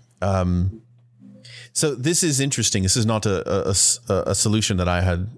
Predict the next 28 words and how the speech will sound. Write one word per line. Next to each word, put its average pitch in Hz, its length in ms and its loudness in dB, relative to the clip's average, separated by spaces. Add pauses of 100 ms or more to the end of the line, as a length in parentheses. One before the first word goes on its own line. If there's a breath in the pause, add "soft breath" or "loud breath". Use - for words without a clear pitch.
(180)
had 98 120 2
actually 95 360 0
thought 95 280 0
of 87 160 -2
myself, 90 480 0
and 87 240 0
I, 92 160 0
I 98 80 0
see 147 260 2
some, 107 280 0 (340 loud breath)
some 113 160 0
significant 113 640 0
benefits 120 460 -2
to 98 100 -2
what 95 180 0
you're 95 80 -2
suggesting. 98 540 0 (260 loud breath)
I 120 100 -2
do 185 220 0
have 156 240 2
a 117 80 -6
few 139 220 -2
concerns, 113 480 0
and 98 80 0
I 98 60 2
hope 113 200 0
you 110 120 0
would 98 200 0